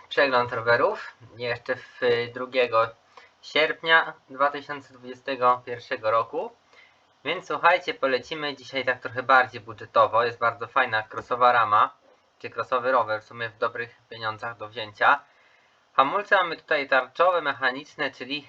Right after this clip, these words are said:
mechanika musi stąd wylecieć. Słuchajcie, mamy rower w cenie ramy, więc no tutaj generalnie mamy fajny wahacz.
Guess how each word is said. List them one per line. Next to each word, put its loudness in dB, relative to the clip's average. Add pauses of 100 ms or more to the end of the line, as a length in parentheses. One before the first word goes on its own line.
(140)
mechanika -2
musi -16
stąd -4
wylecieć. -6 (1400)
Słuchajcie, 2
mamy 4
rower 2
w -16
cenie -6
ramy, 0
więc -12
no -10
tutaj -2 (440)
generalnie 2
mamy -2
fajny -2
wahacz. 2